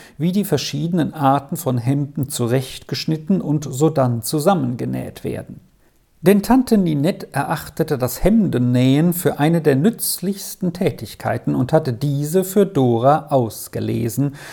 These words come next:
dass sie sich darin ausbilde und sich eine selbstständige Stellung zu gründen. Denn, sagte die Tante, wie die Bekleidung mit diesem Stück beginne, so fange hier auch die Kenntnis aller Nähkunst an,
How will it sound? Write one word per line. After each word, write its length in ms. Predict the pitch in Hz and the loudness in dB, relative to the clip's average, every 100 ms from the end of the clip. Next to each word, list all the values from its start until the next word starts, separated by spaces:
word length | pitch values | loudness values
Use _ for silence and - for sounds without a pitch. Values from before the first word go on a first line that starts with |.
| - - | -6 2
dass 160 | 220 | 2
sie 120 | 220 | 2
sich 260 | 165 151 - | 0 -4 0
darin 380 | 147 151 170 170 - | 0 2 -2 -4 2
ausbilde 720 | 139 123 - - 127 143 185 | 2 2 -2 -2 0 4 4
und 200 | 165 123 | 4 0
sich 320 | - 113 - | -2 -6 -8
eine 220 | 117 113 | -8 -6
selbstständige 880 | 104 131 175 - - 131 120 135 147 | 2 4 4 -2 -6 -2 -2 -2 -4
Stellung 640 | 139 - 139 110 104 104 | -6 -4 -4 -4 -6 -8
zu 160 | - 131 | -6 -4
gründen. 560 | 131 135 - - - - _ _ _ | -2 -2 -4 -12 -18 -20 _ _ _
Denn, 380 | 185 170 156 202 - - - | 4 4 2 -2 -6 -20 -16
sagte 500 | - 127 - - 110 | -10 -8 -10 -10 -8
die 140 | 117 | -6
Tante, 580 | - 135 156 156 196 196 - - _ | 0 2 4 4 4 2 -10 -20 _
wie 160 | 151 190 | 2 4
die 140 | 190 | 4
Bekleidung 840 | 175 185 - 247 233 180 143 127 - | 4 2 4 4 4 2 0 -2 -2
mit 320 | 123 117 - | -4 -4 0
diesem 360 | 233 233 120 120 | 6 6 4 -2
Stück 400 | - - 160 - | -4 -6 -6 -6
beginne, 560 | 117 123 151 190 254 254 - - - | -2 4 6 8 6 4 -6 -20 -6
so 200 | 135 226 | 2 2
fange 300 | 226 202 180 | 4 2 2
hier 420 | 143 160 160 170 | 0 2 2 2
auch 160 | 175 180 | -2 -2
die 240 | 185 180 | -4 -6
Kenntnis 640 | 180 170 156 - 165 160 - | 0 0 0 -4 -4 -4 -8
aller 280 | - 160 | -6 -2
Nähkunst 800 | 165 175 156 160 - - - - | 2 4 2 0 -10 -8 -8 -8
an, 240 | 131 127 | -6 -6